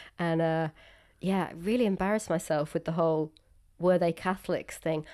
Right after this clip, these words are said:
Uh, of course they were Catholics. I'm, I, it's gonna be one of those on my deathbed,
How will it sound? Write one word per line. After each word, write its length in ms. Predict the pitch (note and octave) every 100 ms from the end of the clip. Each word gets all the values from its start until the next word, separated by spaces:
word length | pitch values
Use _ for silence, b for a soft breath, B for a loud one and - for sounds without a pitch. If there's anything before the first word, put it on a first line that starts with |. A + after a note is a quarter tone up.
| B
Uh, 60 | - -
of 80 |
course 240 | - - F#4+
they 120 | A4
were 80 | F4+
Catholics. 1000 | - A3+ - - F3+ D3 - - - -
I'm, 180 | G3+ G3+
I, 160 | G#3+ G#3+
it's 160 | G3 -
gonna 160 | B3+
be 60 | B3
one 160 | B3
of 40 | A#3
those 220 | A3+ G3+
on 140 | -
my 120 | G#3+ G#3
deathbed, 680 | G#3 A3+ - E3+ D3 D3+